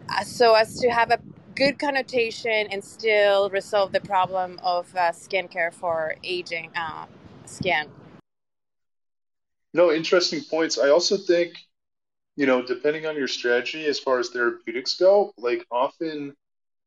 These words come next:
Speaker 2: the, the reality is you're going to be marketing it for the particular challenge it's facing. And so,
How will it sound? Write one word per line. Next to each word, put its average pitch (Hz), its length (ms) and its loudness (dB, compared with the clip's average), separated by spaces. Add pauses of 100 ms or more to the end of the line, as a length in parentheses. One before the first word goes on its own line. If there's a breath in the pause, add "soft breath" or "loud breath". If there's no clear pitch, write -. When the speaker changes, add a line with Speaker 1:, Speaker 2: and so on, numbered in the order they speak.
(120)
Speaker 2:
the, 117 500 -6 (100)
the 120 160 -4
reality 120 520 4
is 123 240 -2
you're 123 140 -6
going 131 220 -6
to 127 40 -4
be 127 160 -12
marketing 135 540 -2
it 131 180 -8
for - 140 -8
the 127 100 -8
particular - 520 0
challenge 120 500 -2
it's - 140 -10
facing. 90 360 -8 (540)
And 110 180 -8
so, 107 580 2